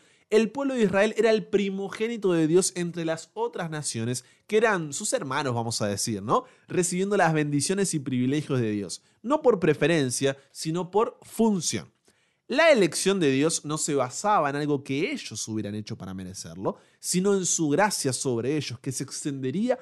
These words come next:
al resto de las naciones a través de ellos. Ahora, Egipto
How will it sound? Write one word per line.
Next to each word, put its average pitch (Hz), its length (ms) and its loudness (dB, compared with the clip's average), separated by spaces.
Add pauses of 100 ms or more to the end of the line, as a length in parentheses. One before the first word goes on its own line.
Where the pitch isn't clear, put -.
(160)
al 139 220 2
resto 226 460 2
de 175 60 4
las 151 120 2
naciones 143 460 -8 (240)
a 143 120 4
través 117 400 0
de 82 100 -18
ellos. - 380 -16 (280)
Ahora, 156 340 2 (320)
Egipto 175 560 -2